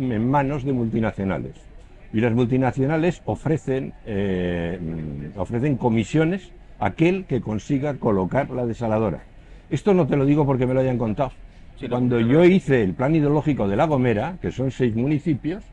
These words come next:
Speaker 1: cada municipio va de cumbre a mar, cada uno de ellos tiene costa, me propusieron las desaladoras poner una desaladora en cada municipio y bombear hacia arriba. Y me ofrecieron el diez por ciento,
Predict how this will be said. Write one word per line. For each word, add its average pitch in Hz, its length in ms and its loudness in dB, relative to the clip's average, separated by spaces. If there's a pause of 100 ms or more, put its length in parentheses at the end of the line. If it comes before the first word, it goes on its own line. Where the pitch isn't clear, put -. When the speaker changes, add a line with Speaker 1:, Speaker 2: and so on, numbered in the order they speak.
(400)
Speaker 1:
cada 117 280 2
municipio 135 560 4
va 135 100 6
de 101 140 2
cumbre 110 320 2
a 143 40 0
mar, 185 280 -2 (420)
cada 95 240 2
uno 135 220 2
de 139 100 2
ellos 120 320 2
tiene 131 240 2
costa, 143 540 0
me 104 220 -2
propusieron 160 760 -2
las 82 120 -4
desaladoras 147 720 -2 (540)
poner 127 400 0
una 160 220 0
desaladora 156 640 0
en 87 100 -2
cada 117 220 -2
municipio 165 720 -2
y 147 160 0
bombear 101 400 2
hacia 87 220 -4
arriba. 85 320 -4 (840)
Y 127 120 2
me 151 100 2
ofrecieron 110 500 -2
el 104 120 -2
diez 120 140 -2
por 87 180 -8
ciento, 85 400 -6